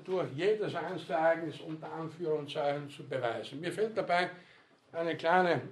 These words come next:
Anekdote ein. Als mein Neffe vier Jahre alt war,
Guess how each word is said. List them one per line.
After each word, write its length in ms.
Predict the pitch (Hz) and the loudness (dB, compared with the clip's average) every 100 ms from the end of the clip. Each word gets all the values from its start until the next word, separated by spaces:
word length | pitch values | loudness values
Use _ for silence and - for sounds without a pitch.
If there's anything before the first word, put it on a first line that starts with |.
| - | -2
Anekdote 680 | 156 151 123 185 233 214 | 2 2 0 -2 0 2
ein. 240 | 185 185 185 - - _ _ _ - | 6 6 4 -2 -20 _ _ _ 0
Als 320 | 170 170 180 | 4 4 4
mein 260 | 165 165 | 6 6
Neffe 480 | 156 202 - 180 135 123 - - - 135 | 10 8 8 2 2 0 -10 -16 -12 -12
vier 280 | - 226 202 | -2 6 10
Jahre 340 | 175 190 139 | 10 10 8
alt 240 | 120 123 | 6 2
war, 260 | 131 165 196 | 2 2 2